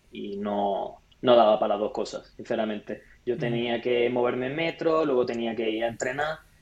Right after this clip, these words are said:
Speaker 1: y ni una cosa ni otra. Al final me terminé lesionando y, bueno,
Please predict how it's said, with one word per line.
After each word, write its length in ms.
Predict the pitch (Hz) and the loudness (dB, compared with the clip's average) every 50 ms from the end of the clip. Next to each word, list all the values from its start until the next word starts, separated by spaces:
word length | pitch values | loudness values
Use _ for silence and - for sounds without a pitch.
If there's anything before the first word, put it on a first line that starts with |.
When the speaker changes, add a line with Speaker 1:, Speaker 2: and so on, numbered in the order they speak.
| _ _ _ _ - | _ _ _ _ -12
Speaker 1:
y 240 | - 123 120 113 113 | -8 -4 -2 -2 0
ni 380 | 110 110 113 113 117 123 131 139 | 0 0 0 2 4 4 6 6
una 260 | 151 156 156 156 139 | 6 8 6 6 6
cosa 440 | 160 165 165 - - 175 165 165 160 | 6 6 6 6 6 6 6 6 4
ni 180 | 147 127 123 127 | 2 -2 -4 -2
otra. 240 | 123 110 - 113 - | -4 -4 -4 -4 -6
Al 40 | |
final 260 | - - 113 117 123 127 | -6 -6 -8 -6 -6 -6
me 80 | 127 | -6
terminé 400 | 117 123 120 120 120 120 120 123 | -4 -4 -4 -4 -4 -4 -2 2
lesionando 720 | 127 131 127 - 139 139 156 170 175 175 196 226 - - - - - - - - - - - - - - - - - - - _ - - | 2 2 2 0 0 -2 0 0 2 2 2 0 -2 -6 -16 -20 -20 -20 -20 -18 -18 -18 -18 -20 -20 -20 -20 -20 -20 -20 -20 _ -20 -12
y, 360 | - 127 120 117 110 110 104 | -8 -6 -4 -2 -2 -2 0
bueno, 340 | 104 120 117 110 110 110 - | 2 2 2 2 2 -2 -4